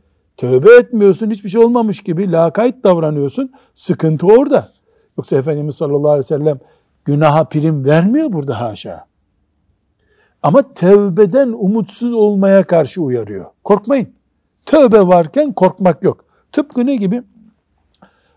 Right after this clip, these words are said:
"Canım Allah Allah, maskem var benim, istediği kadar fırtına olsun." der gibi. Yani tövbe bizim solunum sistemimizi tıkatacak fırtınalara karşı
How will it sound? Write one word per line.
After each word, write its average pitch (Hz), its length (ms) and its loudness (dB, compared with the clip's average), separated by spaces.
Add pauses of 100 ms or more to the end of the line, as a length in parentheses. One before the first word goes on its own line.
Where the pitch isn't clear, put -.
(160)
"Canım 139 260 -4
Allah 151 220 -4
Allah, 120 280 -8
maskem 180 600 -6
var 160 200 -2
benim, 139 240 -6
istediği 156 340 -10
kadar 156 260 -4
fırtına 226 360 -6
olsun." 139 340 -8 (640)
der 147 240 4
gibi. 139 340 -4 (840)
Yani 135 160 -6
tövbe 180 440 4
bizim 190 320 -2 (640)
solunum 185 440 0
sistemimizi 147 720 -6
tıkatacak 160 560 -4
fırtınalara 151 760 0
karşı 135 460 -4